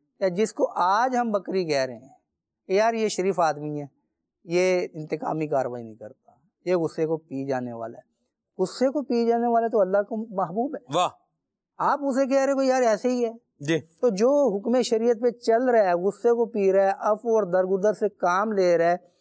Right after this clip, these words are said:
Speaker 1: خوش اخلاقی کر رہا ہے، صبر کر رہا ہے، یہ سارے اوصاف تو عقل مندوں کے ہیں۔
Speaker 2: واہ۔
Speaker 1: بات پھر کہاں ہوئی؟ آپ کی ججمنٹ کے اندر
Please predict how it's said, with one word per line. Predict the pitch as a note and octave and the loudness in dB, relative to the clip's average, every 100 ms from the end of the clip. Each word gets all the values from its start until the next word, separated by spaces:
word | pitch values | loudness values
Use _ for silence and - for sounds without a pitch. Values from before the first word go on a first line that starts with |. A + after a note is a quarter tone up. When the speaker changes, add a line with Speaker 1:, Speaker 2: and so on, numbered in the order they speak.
| _ _ _ - | _ _ _ -4
Speaker 1:
خوش | A#3+ A#3 | 0 2
اخلاقی | B3 A3+ G#3 G3 G#3 | 0 2 0 0 0
کر | F#3+ F3+ | 0 2
رہا | G#3 | 2
ہے، | |
صبر | - - B3 D4 D#4+ | 0 -2 2 2 2
کر | A#3 F#3 | 2 0
رہا | D#3 C#3 | -2 -6
ہے، | B2+ _ _ _ _ - | -12 _ _ _ _ -4
یہ | C4 | -2
سارے | - G#3+ F#3+ A3 D4+ | -2 0 0 2 4
اوصاف | D4 C4 A#3 A3+ A#3+ | 4 2 2 0 0
تو | C#4+ B3+ | 0 0
عقل | D#4 F4 | 2 2
مندوں | E4+ D#4+ C#4+ | 2 2 2
کے | G#3+ D#3 | 2 -2
ہیں۔ | - - | -6 -6
Speaker 2:
واہ۔ | D3 E3 - _ _ _ - | -2 -2 -4 _ _ _ -4
Speaker 1:
بات | F3 G#3+ B3+ C4 B3+ | -2 2 0 -2 -2
پھر | D4 | -2
کہاں | D#4 B3+ C#4+ D#4+ | 0 0 2 2
ہوئی؟ | B3+ C4 C4+ - | 2 -2 -6 -6
آپ | G3 G#3+ | -4 -2
کی | B3+ | -2
ججمنٹ | G#3 A#3+ B3 C#4+ C#4+ | 0 2 2 0 2
کے | C4+ | 2
اندر | B3 A3+ | 2 0